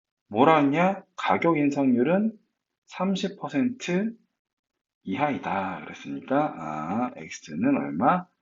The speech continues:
이십. 이렇게 나오겠죠. 그래서 답은 삼 번이다 라고 보시면 되겠습니다. 별로 어렵지 않죠. <clears throat> 근데 차근차근히 식을 잘 세우는 게 중요해요. 문제를 풀 때도 조금 이렇게 정리해가면서 깔끔하게 풀어주시면 더 좋겠고요.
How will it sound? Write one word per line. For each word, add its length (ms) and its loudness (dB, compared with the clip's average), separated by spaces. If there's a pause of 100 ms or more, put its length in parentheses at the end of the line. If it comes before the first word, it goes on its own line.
(200)
이십. 800 -4
이렇게 320 -10
나오겠죠. 460 -10 (800)
그래서 160 -18
답은 380 -14
삼 260 -14
번이다 440 -10
라고 200 -12
보시면 300 -14
되겠습니다. 460 -18 (720)
별로 160 -4
어렵지 340 -6
않죠. 280 -8 (760)
<clears throat> 960 -8
근데 200 -10
차근차근히 840 2 (640)
식을 480 2
잘 260 2
세우는 360 2
게 100 -4
중요해요. 480 -4 (440)
문제를 300 -4
풀 120 -14
때도 240 0
조금 280 -8
이렇게 200 -12
정리해가면서 720 -4
깔끔하게 480 -6
풀어주시면 480 -10
더 100 -8
좋겠고요. 760 -12